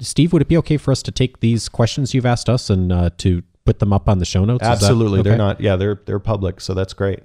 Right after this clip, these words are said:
Speaker 1: Okay, great. So what we'll do is we'll post these, and that way if people wanna go in and maybe even in their own marriages and, and friendships and community and businesses, they could use these questions as starting points for how they do that.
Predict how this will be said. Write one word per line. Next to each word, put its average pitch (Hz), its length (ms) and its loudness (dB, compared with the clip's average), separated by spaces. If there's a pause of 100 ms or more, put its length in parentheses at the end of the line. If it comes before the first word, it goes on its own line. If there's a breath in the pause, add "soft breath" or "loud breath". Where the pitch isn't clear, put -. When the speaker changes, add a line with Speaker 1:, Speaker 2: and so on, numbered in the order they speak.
Speaker 1:
Okay, 135 200 4
great. 120 180 4
So 127 120 2
what 127 160 4
we'll 120 80 4
do 135 100 4
is 104 80 4
we'll 117 100 6
post - 300 2
these, 95 180 2
and 104 100 2
that 107 120 4
way 92 80 4
if - 100 2
people 98 300 4
wanna 98 260 4
go 101 280 4
in 104 120 6
and 92 160 2
maybe 101 220 4
even 98 240 4
in 92 100 4
their 98 160 4
own 101 240 4 (260 soft breath)
marriages 98 760 6
and, 82 280 0
and 82 280 -4
friendships 104 600 2
and 90 140 -2
community 98 560 4
and 85 140 2
businesses, 92 500 0
they 95 120 4
could 87 180 -2
use 92 220 2
these 92 180 -2
questions 87 480 -2
as 85 80 -4
starting 87 320 0
points 92 280 -2
for - 140 -4
how 87 140 0
they 90 160 0
do 90 180 0
that. 87 180 0